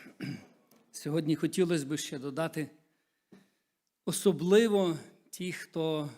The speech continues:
виявили бажання стати в ряди проповідників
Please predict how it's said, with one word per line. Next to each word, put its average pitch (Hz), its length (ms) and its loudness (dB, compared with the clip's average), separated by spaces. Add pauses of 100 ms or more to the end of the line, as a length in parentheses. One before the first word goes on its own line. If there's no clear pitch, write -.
(280)
виявили 156 500 0
бажання 160 680 0 (920)
стати 160 480 -4
в 139 80 -4
ряди 165 560 2 (960)
проповідників 185 960 2